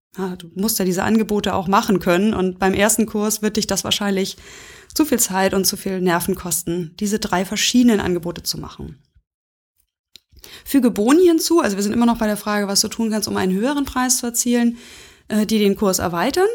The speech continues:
Also Boni sind quasi kostenlose Zusatzangebote, die entweder sich an die Leute richten, die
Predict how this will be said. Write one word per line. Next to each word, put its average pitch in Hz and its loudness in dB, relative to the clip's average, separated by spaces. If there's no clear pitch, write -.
Also 202 -2
Boni 254 6
sind 208 -4
quasi 220 -4
kostenlose 226 0
Zusatzangebote, 233 0
die 214 0
entweder 302 4
sich 262 -2
an 226 0
die 240 2
Leute 214 0
richten, 214 -4
die 196 -4